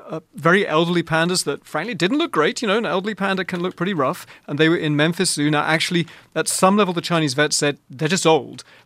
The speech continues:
But nationalists decided that Americans were mistreating Chinese pandas. We saw Chinese activists and campaigners, students going to this zoo in Memphis,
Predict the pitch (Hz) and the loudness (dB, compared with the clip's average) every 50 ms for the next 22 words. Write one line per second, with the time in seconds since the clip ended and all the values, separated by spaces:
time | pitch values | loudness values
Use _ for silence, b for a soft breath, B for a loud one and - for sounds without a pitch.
0 | b - 165 165 - 156 151 170 185 202 190 - - 214 190 - - 165 - - | b 2 2 2 2 0 0 2 4 4 2 2 0 0 -2 0 -2 -2 0 2
1 | 151 147 143 143 135 143 139 139 143 147 151 160 165 175 165 - 175 165 151 - | 2 2 2 0 0 0 0 0 2 4 4 6 6 4 4 2 -2 -4 -4 -2
2 | 151 139 139 143 151 165 156 - - - - 160 151 - 143 139 135 - 147 139 | -2 -2 0 2 0 0 0 0 -4 -2 -2 -2 -2 -2 -4 -6 -4 -4 -4 -6
3 | 131 131 131 - - 208 220 220 220 214 190 147 151 143 - - 147 143 135 B | -4 -6 -8 -6 0 2 4 4 4 2 0 -2 -2 -4 -2 -2 -2 -2 -4 B
4 | B B B B - - - 170 175 185 190 185 165 165 170 165 165 - 151 156 | B B B B -6 -4 2 2 4 4 4 2 2 2 2 2 2 0 -2 -2
5 | 143 - - - 143 135 - 147 151 143 147 156 143 139 - - - 156 151 143 | -2 -2 -2 -4 -8 -6 -4 -2 -4 0 0 0 0 0 -2 -2 0 -2 0 0
6 | - - - 160 165 180 185 160 156 170 151 123 120 139 151 165 190 180 156 147 | -2 0 2 4 4 4 2 0 -2 -4 -4 -4 -2 0 2 4 4 2 2 2
7 | 147 151 165 170 - 220 226 220 - - | 0 0 0 -2 -2 -4 -4 -2 -4 -6